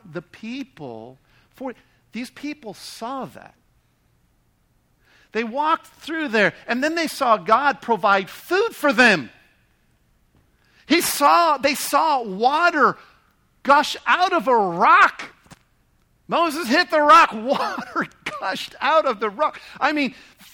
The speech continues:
think about what they saw. And yet, in Kadesh Barnea, they couldn't help but see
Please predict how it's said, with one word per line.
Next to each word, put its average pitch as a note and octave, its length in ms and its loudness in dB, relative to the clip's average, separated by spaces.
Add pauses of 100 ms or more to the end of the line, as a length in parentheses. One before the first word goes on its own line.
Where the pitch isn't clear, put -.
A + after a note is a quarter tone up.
think F4 340 0
about C4 440 4
what A3+ 280 0
they G3 520 0 (480)
saw. F3+ 840 -4 (1600)
And C#3 160 -16
yet, D3+ 320 -12 (800)
in C#3 120 -20
Kadesh D#3+ 420 -12
Barnea, D#3+ 640 -8 (1400)
they D3 180 -10
couldn't E3+ 380 -12
help D3 300 -8 (680)
but D3+ 300 -12
see D3+ 640 -8